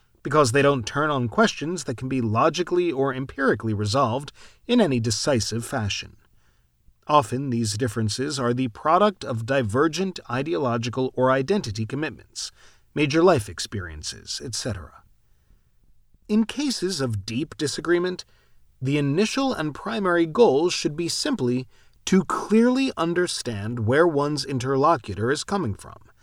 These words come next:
and to be well understood oneself. In many cases,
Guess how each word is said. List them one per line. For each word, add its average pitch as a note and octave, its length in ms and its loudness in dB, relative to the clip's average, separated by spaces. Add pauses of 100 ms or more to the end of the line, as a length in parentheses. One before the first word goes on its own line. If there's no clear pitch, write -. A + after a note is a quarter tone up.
(400)
and G3+ 340 4
to F#3+ 100 0
be F3+ 160 0
well D3 320 4
understood C#3 580 -2
oneself. G#2 680 -4 (1120)
In C#3 120 -2
many D3 220 2
cases, A2+ 580 -4